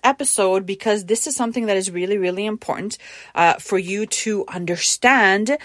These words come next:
especially if you're using Facebook as the only way to advertise your daycare. Okay. So we're gonna focus on four things. The first is we're gonna define what content means.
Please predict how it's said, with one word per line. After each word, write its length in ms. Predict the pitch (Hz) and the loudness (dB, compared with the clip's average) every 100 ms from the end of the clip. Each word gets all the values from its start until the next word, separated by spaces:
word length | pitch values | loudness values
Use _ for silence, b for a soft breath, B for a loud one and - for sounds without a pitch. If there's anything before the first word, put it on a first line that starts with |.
| B B 180 | B B -4
especially 600 | - 269 285 359 349 302 | 4 4 6 0 0 0
if 140 | - 208 | -2 0
you're 240 | 208 202 | 2 4
using 380 | 196 202 208 202 | 2 -2 -4 -6
Facebook 680 | - 190 - - 170 - - - | -2 -2 0 0 -2 -2 -8 0
as 280 | 156 170 170 | 2 2 2
the 120 | 196 | -2
only 240 | 190 196 | -2 -2
way 160 | 175 160 | -2 -2
to 180 | - - | -4 -2
advertise 600 | 151 151 151 147 143 147 | -2 -2 -4 -4 -4 -4
your 120 | 147 | -4
daycare. 380 | 139 120 135 - | -4 -6 -8 -8
Okay. 320 | - 185 330 B B B | 0 2 2 B B B
So 260 | - 208 196 | 2 6 6
we're 160 | 226 | 4
gonna 220 | 285 330 | 4 0
focus 440 | 330 254 254 247 - | 4 4 6 4 2
on 340 | 196 190 185 - | 2 2 -2 -10
four 260 | - 190 185 | -2 0 0
things. 400 | - - - - | -2 -8 -8 -12
The 80 | 160 | -6
first 400 | 294 349 349 - | 0 0 2 4
is 240 | 214 196 | 2 2
we're 80 | 190 | -4
gonna 160 | 175 | -4
define 400 | 160 151 160 196 | -6 -6 -4 -4
what 140 | 233 269 | -4 -4
content 420 | 202 196 220 - | -4 -4 -6 -6
means. 380 | 127 127 254 | -6 -4 -6